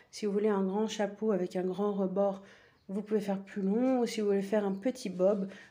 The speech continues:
vous ferez juste quelques rangs, ce sera suffisant. Donc je termine mes rangs.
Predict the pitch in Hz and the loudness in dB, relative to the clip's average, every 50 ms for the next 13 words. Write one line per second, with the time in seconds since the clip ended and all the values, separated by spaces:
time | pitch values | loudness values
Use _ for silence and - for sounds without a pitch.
0 | _ - - 196 190 - - 196 190 196 196 208 196 - - 226 208 202 208 - | _ -6 -4 -4 -4 -2 0 0 2 2 2 -2 -4 -6 -2 -2 -2 -2 -2 -4
1 | 175 165 175 196 202 202 - 190 - - - 190 190 - 190 185 - - - - | -4 -4 -4 -6 -8 -8 -10 -14 -12 -8 -10 -10 -10 -10 -14 -14 -12 -12 -12 -12
2 | - - - _ _ _ _ _ _ _ _ _ _ _ _ _ _ _ _ _ | -12 -14 -16 _ _ _ _ _ _ _ _ _ _ _ _ _ _ _ _ _
3 | _ _ _ _ _ _ _ _ _ _ _ _ _ _ _ _ _ _ _ _ | _ _ _ _ _ _ _ _ _ _ _ _ _ _ _ _ _ _ _ _
4 | _ _ _ _ _ _ _ _ _ _ _ _ _ _ _ _ - 214 214 202 | _ _ _ _ _ _ _ _ _ _ _ _ _ _ _ _ -6 -4 -2 -2
5 | 190 196 269 285 285 - 294 254 247 247 254 254 247 240 208 185 196 - - - | 0 0 0 0 2 2 2 2 4 2 2 2 2 2 0 -2 -4 -8 -18 -20
6 | _ _ - 214 214 214 208 202 196 190 175 180 - - | _ _ -6 0 2 4 4 4 2 0 -2 -2 -4 -6